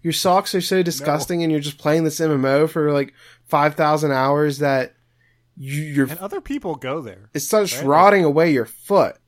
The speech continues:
Speaker 1: Think of the
Speaker 2: Other people
Speaker 1: smell.
Speaker 2: would be, like, around that guy, smelling his rotted flesh.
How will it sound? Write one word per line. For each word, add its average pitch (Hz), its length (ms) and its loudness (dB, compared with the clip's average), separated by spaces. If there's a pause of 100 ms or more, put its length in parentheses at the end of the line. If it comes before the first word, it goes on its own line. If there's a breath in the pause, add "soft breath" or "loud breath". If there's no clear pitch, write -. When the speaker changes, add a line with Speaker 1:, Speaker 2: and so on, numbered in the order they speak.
(760)
Speaker 1:
Think 214 120 -2
of 240 60 6
the 214 80 6
Speaker 2:
Other 185 140 -4
people - 80 -14
Speaker 1:
smell. 185 320 2
Speaker 2:
would - 200 -14
be, 143 160 -14
like, 131 360 -12
around 120 420 -14
that 123 180 -18
guy, 110 400 -16 (400)
smelling 131 480 -14
his 107 220 -18
rotted 110 440 -14
flesh. - 480 -20